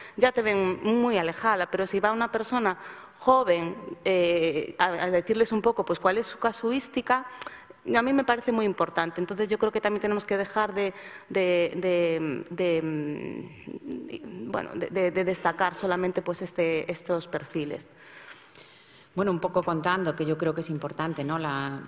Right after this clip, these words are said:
Speaker 2: pues, la, la batalla judicial, que finalmente hay que decir que fue un éxito, ¿no? Y que realmente María
Speaker 1: Mm.
Speaker 2: consiguió, bueno, una, una sentencia del Juzgado Central de lo Contencioso Administrativo de Madrid, porque era a, a través de un contrato financiado por el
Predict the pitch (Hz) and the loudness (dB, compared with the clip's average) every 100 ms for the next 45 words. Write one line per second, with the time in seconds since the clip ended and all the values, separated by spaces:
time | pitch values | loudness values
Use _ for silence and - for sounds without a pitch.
0 | - - - - 143 53 - 143 139 139 | -18 -20 -20 -14 -12 -10 -8 -6 -4 -2
1 | 165 156 160 143 139 226 226 156 151 143 | 0 -2 -4 -8 -4 -4 -4 -6 -4 -2
2 | 156 151 151 143 139 180 170 147 147 143 | -2 -2 -4 -4 -4 -4 -6 -6 -6 -4
3 | 165 165 147 143 151 180 196 147 143 143 | -4 -4 -10 -8 -6 -4 -4 -6 -4 -4
4 | 147 147 143 151 143 143 143 147 151 170 | -4 -6 -6 -4 -4 -4 -4 -2 0 0
5 | 143 - 131 156 180 175 135 131 131 139 | -4 -8 -4 -2 -2 -4 -8 -8 -6 -4
6 | 143 147 - - - - - 160 156 147 | -6 -6 -12 -18 -18 -20 -10 -2 -2 -2
7 | 147 143 160 165 156 156 143 147 151 147 | -4 -2 -2 -2 -2 -4 -4 -6 -4 -2
8 | 151 147 147 143 151 147 143 143 143 139 | -2 -2 -4 -6 -4 -4 -4 -6 -6 -8
9 | 147 147 143 139 139 139 139 208 185 147 | -8 -6 -6 -6 -8 -10 -8 -6 -4 -4
10 | 139 143 208 202 147 - 139 139 139 143 | -4 -4 -4 -4 -8 -6 -6 -4 -6 -8
11 | - 127 - - 143 139 139 139 139 135 | -14 -14 -10 -6 -6 -6 -6 -6 -6 -6
12 | 151 147 139 135 135 151 143 143 139 | -6 -6 -6 -6 -6 -6 -6 -6 -6